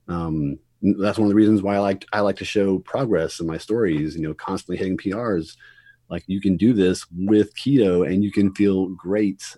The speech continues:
and improve your health, you know, all at the same time.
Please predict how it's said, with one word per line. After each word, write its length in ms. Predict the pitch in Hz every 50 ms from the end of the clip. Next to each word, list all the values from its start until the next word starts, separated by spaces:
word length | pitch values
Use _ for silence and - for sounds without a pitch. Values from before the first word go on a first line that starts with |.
| _ -
and 560 | 95 95 92 95 95 95 92 92 92 92 95 - _ -
improve 420 | 98 110 101 - - 131 127 113
your 200 | 107 107 107 101
health, 480 | 98 - 123 113 90 78 - - - _ - - - - _ -
you 120 | 95 95 92
know, 60 | 92 - -
all 220 | - 135 143 135
at 40 | -
the 80 | 117
same 220 | - - 117 113 107
time. 300 | 117 120 92 71 -